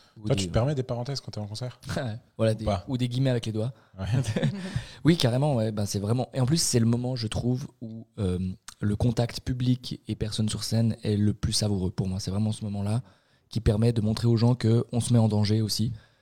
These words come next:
Speaker 1: Alors après, voilà, la prise de danger en, en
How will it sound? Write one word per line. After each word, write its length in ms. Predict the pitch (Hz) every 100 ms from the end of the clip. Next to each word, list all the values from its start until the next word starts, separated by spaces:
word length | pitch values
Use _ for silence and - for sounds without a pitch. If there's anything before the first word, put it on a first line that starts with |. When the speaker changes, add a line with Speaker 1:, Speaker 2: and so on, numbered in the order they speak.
| _ _ _ -
Speaker 1:
Alors 240 | 101 98
après, 240 | 104 117 107
voilà, 260 | 110 101 - - _ _
la 220 | 117 101 98
prise 280 | - 127
de 60 | 117
danger 380 | 117 113 120 120
en, 160 | 110
en 100 | 107